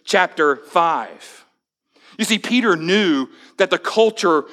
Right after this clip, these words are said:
was corrupt, but he never wanted the exiles to blame the culture for their problems.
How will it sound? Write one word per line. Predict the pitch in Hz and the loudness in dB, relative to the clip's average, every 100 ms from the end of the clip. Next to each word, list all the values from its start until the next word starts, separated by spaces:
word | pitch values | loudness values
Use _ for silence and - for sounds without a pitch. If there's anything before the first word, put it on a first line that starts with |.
| - | -6
was | 170 180 | 0 0
corrupt, | - - 165 185 202 165 | -2 -4 0 2 2 0
but | 175 | -4
he | 180 | -2
never | 196 214 | -2 0
wanted | 180 196 214 190 175 - - 185 | 0 2 2 2 0 -4 -10 -6
the | 208 226 | -4 0
exiles | 226 180 202 190 180 180 - - - | -2 0 -2 0 0 -2 -8 -10 -2
to | 214 | 0
blame | 175 185 214 208 196 | 2 2 2 0 -2
the | 170 170 | -2 -4
culture | - 214 247 247 - 156 143 151 - - - | -4 0 0 0 -2 0 2 0 -4 -16 -4
for | 196 190 185 | 2 2 2
their | 175 175 | 2 0
problems. | 175 214 240 214 139 - - - - | 0 0 0 -2 -8 -12 -16 -16 -16